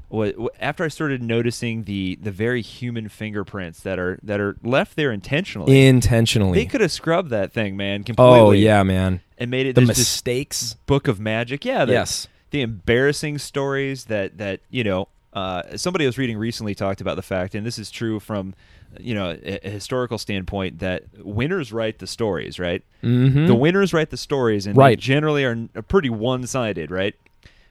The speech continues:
Speaker 1: But the Bible is, like,
Speaker 2: Right.
Speaker 1: one of the only historical records or, uh, historical writings that leaves in all of the mistakes, all the embarrassing things.
Speaker 2: There's not one hero.
Speaker 1: Yeah, everybody kinda sucks.
Speaker 2: Everybody gets smeared
Speaker 1: Yeah.
Speaker 2: up until Jesus.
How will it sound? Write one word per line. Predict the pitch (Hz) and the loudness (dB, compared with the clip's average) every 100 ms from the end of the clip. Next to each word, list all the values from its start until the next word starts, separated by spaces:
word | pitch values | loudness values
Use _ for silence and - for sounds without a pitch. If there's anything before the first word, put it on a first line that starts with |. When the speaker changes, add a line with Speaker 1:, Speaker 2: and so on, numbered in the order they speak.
| - | -8
Speaker 1:
But | 143 | -4
the | 131 | -4
Bible | 139 220 208 | -2 -2 -2
is, | 151 | 0
like, | 139 | 4
Speaker 2:
Right. | 117 | 6
Speaker 1:
one | 160 | 4
of | 139 | 0
the | 123 - | -4 -6
only | 127 143 156 | -6 -4 -4
historical | 131 - 131 120 110 | -6 -2 -2 -2 -2
records | 101 98 104 95 87 | -2 -2 -2 -6 -4
or, | 87 98 73 62 | -6 -6 -8 -14
uh, | 65 | -12
historical | 101 - 127 113 101 | -12 -6 -6 -6 -6
writings | 101 117 107 87 - | -2 -2 -4 -10 -10
that | 104 98 | -8 -6
leaves | 117 185 214 131 | -4 -4 -2 -4
in | 143 | -2
all | 98 135 | -2 -2
of | 135 | -2
the | 147 | -8
mistakes, | 147 - 98 98 | -8 -6 -4 -4
all | - 131 | -4 -4
the | 147 | -2
embarrassing | 113 92 110 117 127 117 104 95 | -6 -6 -4 -2 -2 -4 -8 -10
things. | 101 85 82 82 | -10 -10 0 6
Speaker 2:
There's | 151 147 | 8 8
not | 131 | 4
one | 120 131 120 | 6 6 6
hero. | 113 107 82 65 - | 4 4 2 -4 -6
Speaker 1:
Yeah, | 139 160 78 - 117 | 2 2 2 -2 2
everybody | 156 175 143 139 131 | 4 4 4 2 0
kinda | - 135 113 | -2 -2 -2
sucks. | - 110 76 - - - | -2 -4 -4 -8 -20 -2
Speaker 2:
Everybody | 117 151 160 175 160 151 139 | 6 6 8 6 8 6 6
gets | 127 127 - - | 4 2 2 -2
smeared | - - - 135 131 127 123 110 92 82 85 _ | 2 2 2 2 4 6 8 6 4 -2 -10 _
Speaker 1:
Yeah. | 131 135 76 - _ _ | 4 4 4 -2 _ _
Speaker 2:
up | 123 127 | 2 4
until | 123 127 117 | 4 0 -2
Jesus. | 110 107 92 82 - - | -2 -4 -6 -10 -12 -14